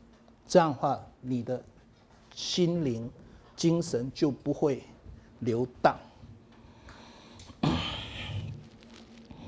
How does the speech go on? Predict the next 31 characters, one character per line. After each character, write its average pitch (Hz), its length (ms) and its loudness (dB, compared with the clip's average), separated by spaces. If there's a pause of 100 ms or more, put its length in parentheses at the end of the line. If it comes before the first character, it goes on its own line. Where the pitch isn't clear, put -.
(840)
那 240 140 12
么， 190 240 6 (1040)
也 160 160 2
因 208 180 4
为 226 140 8
这 - 160 6
样 202 140 6
的 151 60 0
关 156 240 2
系， 151 260 -2
由 147 120 6
于 165 80 8
这 165 140 4
样 156 160 6
的 135 60 0
一 139 80 -2
个 139 100 0
凝 131 300 2
聚， 147 320 2 (280)
所 - 240 0
以 139 80 4
使 - 140 -4
他 123 140 0
的 139 100 0
生 139 240 4
命 139 320 2
能 127 260 2
够 131 280 6 (800)
怎 117 120 -4
么 123 80 0
样？ 127 160 0